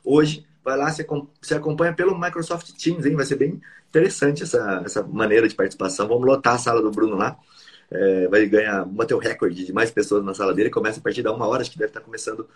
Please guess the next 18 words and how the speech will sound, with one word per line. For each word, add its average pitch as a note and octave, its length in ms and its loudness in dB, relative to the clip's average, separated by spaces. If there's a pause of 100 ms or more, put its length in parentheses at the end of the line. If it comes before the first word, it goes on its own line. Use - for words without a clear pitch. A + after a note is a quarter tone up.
(280)
agora, A2 520 2
inclusive. D3+ 560 -10 (280)
Pessoal, C#3+ 260 4
valeu, D#3+ 280 4
quero D3+ 140 -2
agradecer D3 340 0
a C#3+ 60 -2
presença B2+ 320 -8
aí A#2+ 60 -4
do A#2+ 120 -8
Marlon, A2+ 280 -4
que - 80 -14
topou A#2 300 -2
o - 20 0
desafio G#2+ 300 -4
de G2+ 80 -10
vir G2+ 100 2
aqui. G#2 380 -4